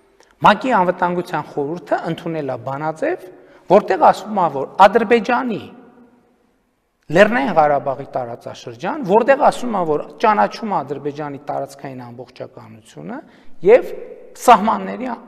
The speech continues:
ը, ը, անխախտելիությունը։ Եվ հիմա, երկու հազար տասնվեց թվականին, դիվանագիտական ամենամեծ հաջողություններից մեկը համարվում էր, որ ԵԱԿ Մինսկի խումբը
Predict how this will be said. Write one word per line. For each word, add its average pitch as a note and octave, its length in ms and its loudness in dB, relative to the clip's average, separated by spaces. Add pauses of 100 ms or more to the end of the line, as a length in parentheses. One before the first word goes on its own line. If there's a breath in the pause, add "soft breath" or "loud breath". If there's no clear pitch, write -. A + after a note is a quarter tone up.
ը, D#3 400 -8 (260)
ը, D3+ 140 -12 (380)
անխախտելիությունը։ C3 1120 -2 (1160 soft breath)
Եվ A3 320 6
հիմա, A3 300 0 (240)
երկու F3+ 260 0
հազար G#3+ 240 0
տասնվեց F#3+ 540 -6
թվականին, E3+ 640 -8 (3000)
դիվանագիտական G#3+ 1000 0
ամենամեծ D#3+ 560 -10
հաջողություններից C#3+ 800 -12
մեկը D3 300 -14
համարվում C#3 500 -14
էր, C3 100 -18
որ B2+ 200 -18
ԵԱԿ C#3+ 340 -6
Մինսկի C3 320 -18
խումբը C#3 360 -12